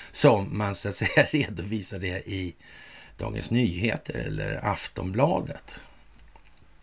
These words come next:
Nej, det är inte så. Alltså det, det är så här, <laughs> det är dåligt, det är dåligt militärt beteende helt enkelt att göra på så vis. Alltså det här med överraskningsmomentet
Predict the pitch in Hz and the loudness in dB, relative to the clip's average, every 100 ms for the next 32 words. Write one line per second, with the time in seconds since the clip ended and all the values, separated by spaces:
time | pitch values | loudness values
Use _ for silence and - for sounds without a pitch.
0 | - - - 117 117 120 135 160 160 - | -16 -12 0 6 8 8 6 4 0 -8
1 | - 123 127 139 165 - - - 78 - | -6 2 4 4 2 0 -2 -2 -4 -4
2 | - 95 - - - - 107 104 160 120 | -2 -2 -4 -12 -10 0 4 8 6 6
3 | 139 101 110 147 113 113 123 - - - | 4 2 2 2 4 4 2 -2 -14 -14
4 | - 110 117 160 143 123 135 135 131 - | -6 0 6 8 10 10 8 6 6 4
5 | 98 98 - - - 139 180 107 87 87 | 2 0 -4 -10 2 4 6 4 2 -4
6 | - - 80 - - 87 80 - - - | -4 -6 -8 -8 -6 -4 -4 -2 -2 2
7 | 110 85 92 87 95 104 117 127 92 92 | 0 2 0 0 2 4 6 6 6 4
8 | - - 95 95 110 165 160 117 | 0 -2 -4 0 2 2 2 -4